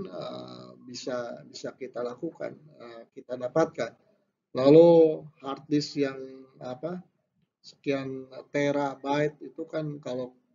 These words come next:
kalau datanya hanya berupa data-data numerik tekstual itu kan,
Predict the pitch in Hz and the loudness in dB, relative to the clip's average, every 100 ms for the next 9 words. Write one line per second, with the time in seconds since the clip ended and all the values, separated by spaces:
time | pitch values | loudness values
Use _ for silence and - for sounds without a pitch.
0 | _ - 135 143 143 147 151 156 151 151 | _ -8 -2 0 0 0 -2 -2 -2 -2
1 | 147 139 143 143 143 135 131 139 139 131 | -4 -2 -6 -6 -6 -6 -6 -6 -6 -6
2 | 139 135 _ _ _ _ _ _ _ _ | -8 -10 _ _ _ _ _ _ _ _
3 | _ 143 143 147 151 151 _ - 143 - | _ 0 2 4 2 -2 _ -6 -6 -6
4 | 151 151 160 156 151 160 | 0 4 4 2 -4 -8